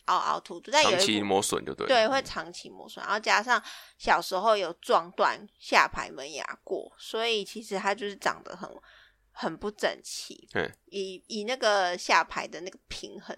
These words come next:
Speaker 1: 线来说，但其实你说我的牙齿本身有多歪，没有，因为我的，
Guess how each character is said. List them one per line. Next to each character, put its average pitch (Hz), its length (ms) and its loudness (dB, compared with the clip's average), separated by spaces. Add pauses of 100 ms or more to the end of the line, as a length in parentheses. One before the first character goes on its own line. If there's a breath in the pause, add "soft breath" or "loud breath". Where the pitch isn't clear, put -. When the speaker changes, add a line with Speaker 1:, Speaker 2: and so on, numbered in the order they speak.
Speaker 1:
线 - 300 -8
来 - 160 -12
说， - 300 -16 (180 soft breath)
但 339 160 8
其 277 160 -4
实 254 80 -4
你 233 140 -6
说 226 160 4
我 202 180 4
的 165 120 -4
牙 160 200 4
齿 185 120 -4 (260)
本 185 160 4
身 196 140 0
有 190 120 2
多 170 180 -6
歪， 175 180 6
没 170 220 -4
有， 185 140 2
因 220 80 -2
为 208 80 0
我 180 60 0
的， 147 220 -4